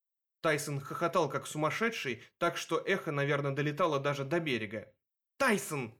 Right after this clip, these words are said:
Тш!» шикнул я на него. «Давай же, здоровяк, полезай!» «А можно радугу тоже взять?» грустно попросил малыш-циклоп. Я уставился на него.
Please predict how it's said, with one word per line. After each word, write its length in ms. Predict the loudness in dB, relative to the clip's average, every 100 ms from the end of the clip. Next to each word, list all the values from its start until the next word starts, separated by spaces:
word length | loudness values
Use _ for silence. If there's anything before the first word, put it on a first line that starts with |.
| _
Тш!» 400 | -4 -4 -4 -8 _ _ _ _ _ _
шикнул 400 | -4 -4 -2 -4
я 140 | -2 0
на 80 | 0
него. 460 | -2 -2 -4 -6 _ 0
«Давай 320 | 4 4 4
же, 120 | 0
здоровяк, 520 | 0 0 2 0 0
полезай!» 640 | -2 0 2 2 0 -4 _ _ _ _ _ _
«А 100 | 2
можно 400 | 6 6 6 4
радугу 540 | 6 4 2 0 -2
тоже 420 | 0 4 4 4 0
взять?» 480 | 2 2 2 -2 _ _ _ _ _ _ _ -4
грустно 380 | -2 -2 -4
попросил 480 | -6 0 0 -2 -4
малыш-циклоп. 920 | 0 0 0 -6 -8 -8 -4 -4 -6 _ _ _ _ _ _ _ -4
Я 160 | 0
уставился 600 | 0 0 0 0 -2 -4
на 80 | -8
него. 420 | -6 -6 -6 -10